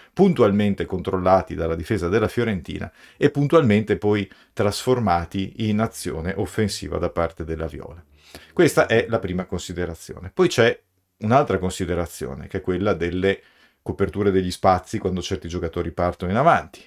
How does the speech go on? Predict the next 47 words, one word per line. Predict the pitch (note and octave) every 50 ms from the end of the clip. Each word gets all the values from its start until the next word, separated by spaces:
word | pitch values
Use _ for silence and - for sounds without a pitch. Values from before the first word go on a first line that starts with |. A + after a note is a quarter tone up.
| _ _ _ -
Nel | F2 -
corso | - F2+ F2 - F#2
del | E2+ -
primo | G#2 B2+ C#3+
tempo | C#3 - G2 A#2 B2 - B2
ho | F#2+
visto | G2 - - F2+
ad | D#2+
un | F2
certo | F#2+ - C3+ A2 A2 -
punto | - D#2+ D#2+ - - -
Kalulu | - C#3 G#2+ E2 E2 D#2+ F2+ E2+
trequartista, | - F#2 - - F#2+ F2 - - - C2+ B1+ - - - D#2+ -
cercare | - - G#2 - G2 F#2+
di | F#2+ G2
andare | G2 G2 G2 F#2+
a | -
contrastare | - G2 F#2 - G2+ F#2+ - - F2+ E2+ E2+ F2+
in | F2+
aria | F2+ D#2 D#2 D#2+ E2 E2+ -
una | - F#2 F2 E2 D#2+
palla. | - - - - - - - -
A | - A#2
coprirlo | - F3 E3+ - - - E2+ - F2 F2+
c'era | - - - E2 D#2+ E2
Tonali. | - F#2+ E2+ E2+ - D#2 E2+ F2 F2+ _ _ - - - - - _
Se | - - C#3
noi | F3+ F3+
continuiamo | C#3 A#2+ G2+ G#2 G2+ A2+ G#2+ G2+ F2+
con | F2+ F2
questo | F#2 A2 G#2+ - F#2
sistema, | - - D#2+ - - A2 G#2 F#2 E2+ D#2+ E2 F2 F2 -
se | - E2+
noi, | E2+ G2
anzi, | F2 F2+ E2+ - - - _ _ _ _
ormai | - F2+ F2 G2 A2+ A#2
no, | G#2+ G#2 E2+ D2 D#2
ma | E2+ F2+ F#2
se | - - G2
avessimo | B2+ D#3+ D#3 D3+ C3+ A2 G2
continuato | G#2 F#2 G2 G2+ G#2+ G2+ - F#2
con | F2+
questo | F#2+ G2 - G2
sistema | - G2+ F#2 - A#2 G2+ F2 F#2+ -
in | C#3+ C#3+
questa | - G2 F#2+ - - E2+
condizione, | D#2+ G2+ A#2+ B2 G2+ - - - B1+ D2+ F2+ -